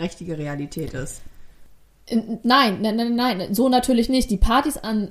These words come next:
Speaker 2: an sich, also wenn du da dir mal so ein bisschen so die Filme anguckst, wenn man den Pornos gucken würde, ich hab, erzähl nur von Erfahrungen von einer Freundin. Ähm, also wenn du <laughs> da,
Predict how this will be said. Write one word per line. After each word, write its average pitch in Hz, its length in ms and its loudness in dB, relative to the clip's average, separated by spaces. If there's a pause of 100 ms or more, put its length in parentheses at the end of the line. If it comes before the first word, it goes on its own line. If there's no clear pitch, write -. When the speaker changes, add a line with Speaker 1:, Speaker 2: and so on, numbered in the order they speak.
Speaker 2:
an 202 160 2
sich, 294 360 4
also 220 220 0
wenn 226 160 2
du 226 100 0
da 220 300 2
dir 214 220 0
mal 208 180 0
so 202 60 -2
ein 202 60 0
bisschen 214 280 -2
so 202 80 -2
die 190 120 -2
Filme 214 540 0
anguckst, - 680 -2 (640)
wenn 185 160 0
man 170 120 0
den - 160 -8
Pornos 165 320 -2
gucken 170 240 -2
würde, 170 360 2
ich 185 220 0
hab, - 180 0
erzähl - 320 2
nur 175 160 4
von 165 160 -2
Erfahrungen 156 380 -4
von 160 140 -6
einer 147 100 -6
Freundin. 190 340 -6 (440)
Ähm, 208 400 6
also 196 400 2
wenn 277 300 4
du 285 60 6
<laughs> - 520 8
da, 226 80 6